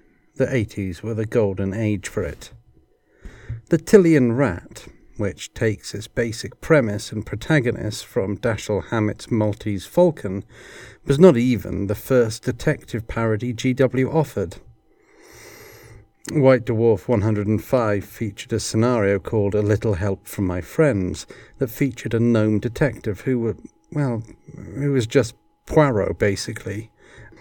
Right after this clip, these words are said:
Alphonse Hercules de Gascoigne, and he displayed the Agatha Christie detective's aptitude for observation,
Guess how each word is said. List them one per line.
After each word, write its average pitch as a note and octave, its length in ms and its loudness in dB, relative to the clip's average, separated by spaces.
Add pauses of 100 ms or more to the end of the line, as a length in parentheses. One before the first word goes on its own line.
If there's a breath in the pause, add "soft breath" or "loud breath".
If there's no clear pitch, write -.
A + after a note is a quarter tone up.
(380 loud breath)
Alphonse A#2 680 0 (120)
Hercules A2 600 0
de - 160 -4
Gascoigne, G#2+ 840 -2 (1040)
and A#2 200 4
he G#2+ 100 0
displayed G#2 720 0
the G2+ 260 0
Agatha A#2 460 -2
Christie - 480 -2
detective's - 760 -4
aptitude A2+ 640 -4
for - 160 -2
observation, B2 880 -2